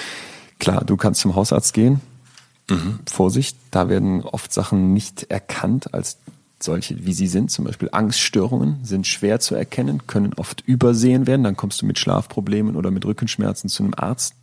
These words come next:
Speaker 1: der behandelt diese Symptome, indem der dir zum Beispiel hilft, besser einzuschlafen
Speaker 2: Mhm.
Speaker 1: oder deinen Rücken wieder hinbekommt, von mir aus mit Spritzen, dass du es nicht mehr so spürst.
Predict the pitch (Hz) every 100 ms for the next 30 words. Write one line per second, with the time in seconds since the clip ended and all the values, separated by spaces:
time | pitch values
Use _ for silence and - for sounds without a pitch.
0 | - 98 95 98 - 98 110 110 98 -
1 | 131 135 120 110 101 - 113 117 147 -
2 | 101 101 104 104 - 98 95 - 95 -
3 | 92 120 - - 107 110 78 123 131 139
4 | - 120 120 107 98 95 98 98 107 131
5 | 110 98 95 123 120 - 113 - 104 110
6 | 117 - - - 107 90 - 95 98 92
7 | - - 104 160